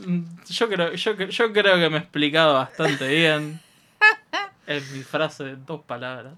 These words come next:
Speaker 1: Es Fincher.
Speaker 2: Em.
Speaker 1: Y la, los ojitos que hacen es Fincher.
Speaker 2: Sí. <laughs> Em, y eso es a lo que me refería con Christopher Abbott, que tal tiene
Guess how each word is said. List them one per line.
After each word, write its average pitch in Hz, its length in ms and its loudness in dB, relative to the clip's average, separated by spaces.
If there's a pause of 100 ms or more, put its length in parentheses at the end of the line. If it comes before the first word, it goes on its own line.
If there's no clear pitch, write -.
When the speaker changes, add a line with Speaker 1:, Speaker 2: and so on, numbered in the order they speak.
Speaker 1:
Es 175 80 -20
Fincher. 107 480 -20 (320)
Speaker 2:
Em. 202 920 -6
Speaker 1:
Y 123 120 -14
la, 117 240 -14 (440)
los - 220 -20
ojitos 131 320 -16
que 127 60 -12
hacen 135 260 -16
es - 140 -20 (120)
Fincher. - 420 -20
Speaker 2:
Sí. - 380 -10 (1400)
<laughs> - 720 -14
Em, 226 680 -4 (1600)
y 240 140 -2
eso 240 180 -2
es 220 80 -8
a 202 80 -6
lo 196 140 -6
que 190 120 -8
me 185 140 -12
refería 196 540 -12
con 185 180 -14
Christopher 185 520 -16
Abbott, 185 320 -12
que 190 120 -14
tal 185 340 -12 (100)
tiene 190 380 -12